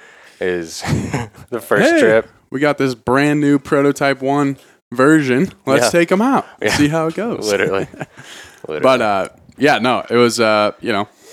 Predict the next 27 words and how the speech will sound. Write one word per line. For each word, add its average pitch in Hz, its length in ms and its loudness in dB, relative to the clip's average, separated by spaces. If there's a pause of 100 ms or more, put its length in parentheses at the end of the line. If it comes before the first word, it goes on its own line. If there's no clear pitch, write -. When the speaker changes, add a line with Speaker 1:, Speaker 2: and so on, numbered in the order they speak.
(160)
Speaker 2:
just - 260 -8
goes 120 220 2
to - 80 -8
show 110 300 0
that 98 120 -6
you 104 120 -10
can, 101 240 -8
uh, 92 260 -8 (500)
you 117 120 -6
can 110 220 -4
prepare 117 460 -2
as 107 120 -4
much 117 240 -4
as 107 80 -8
you 110 80 -6
want. 120 340 -4
You 107 140 -10
can 101 120 -8
bring 104 240 -6
multiple. 113 480 -6 (440)
Speaker 1:
Yep. 135 180 0
Speaker 2:
But, 101 200 -2
uh, 95 200 -2
gear's 104 420 -6
still 110 280 -2
gonna 104 160 -6
fail. 175 600 2